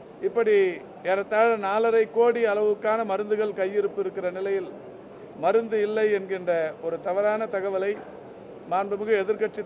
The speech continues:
தலைவர் அவர்கள் சொல்லியிருப்பது சரியானதல்ல. காரணம், இது போன்ற ஒரு நிலையில்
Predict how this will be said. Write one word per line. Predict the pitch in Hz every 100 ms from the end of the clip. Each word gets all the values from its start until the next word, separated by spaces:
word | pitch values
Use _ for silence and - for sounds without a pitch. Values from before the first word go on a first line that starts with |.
| 185
தலைவர் | 185 185 180
அவர்கள் | 175 185 175
சொல்லியிருப்பது | 185 202 185 - 175 185 170 131
சரியானதல்ல. | 165 185 185 170 160 165 170 - - - - - - -
காரணம், | 160 180 196 196 131 - - - - - -
இது | 180 214
போன்ற | 240 240 233 214 185 180 -
ஒரு | 185 190 180 143 113 - - - - - - - - - - - 180
நிலையில் | 220 226 226